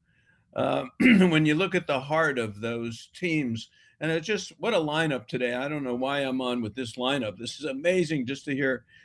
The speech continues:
Joe Ru-, Rudy talk. <clears throat> But Vida, what he did in nineteen seventy-one, sort of got, got everybody going. Uh, as, because they turned into world champions. In seventy-one, of course, they lost to the Orioles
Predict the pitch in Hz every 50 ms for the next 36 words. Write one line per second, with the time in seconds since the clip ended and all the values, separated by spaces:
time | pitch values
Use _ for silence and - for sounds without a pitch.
0 | _ _ - 135 160 160 160 147 139 143 160 175 175 - - 127 151 170 170 170
1 | 170 143 123 - - 151 139 131 127 - - - - _ _ _ _ _ _ _
2 | - - _ _ - - 269 214 214 196 156 127 160 160 160 156 151 185 196 214
3 | 220 208 202 175 175 175 175 180 170 147 151 180 175 175 160 147 143 151 160 160
4 | 160 160 170 156 147 131 - - 165 151 147 151 143 135 127 123 131 139 147 143
5 | 123 117 117 113 - _ _ _ _ _ _ _ _ - - 208 214 214 202 175
6 | 160 156 160 - _ _ _ _ _ _ _ _ - - - 196 220 240 226 -
7 | _ _ _ - 180 202 220 202 202 202 196 202 185 170 196 185 185 165 127 117
8 | 147 151 160 165 151 127 98 - _ _ _ _ _ _ _ _ _ _ _ -
9 | 123 131 127 127 131 127 127 123 - 131 135 131 117 - - - 139 135 117 -
10 | - - - 208 196 185 196 185 175 180 - 214 202 190 185 196 185 - 190 156
11 | 151 160 160 160 156 - - 180 165 175 175 160 160 139 120 127 120 135 135 123
12 | - 165 165 160 160 160 151 143 143 147 147 - - - 139 135 - - 135 123
13 | 123 120 127 127 131 131 - - - 123 113 113 117 113 123 147 175 185 165 123
14 | 110 113 110 -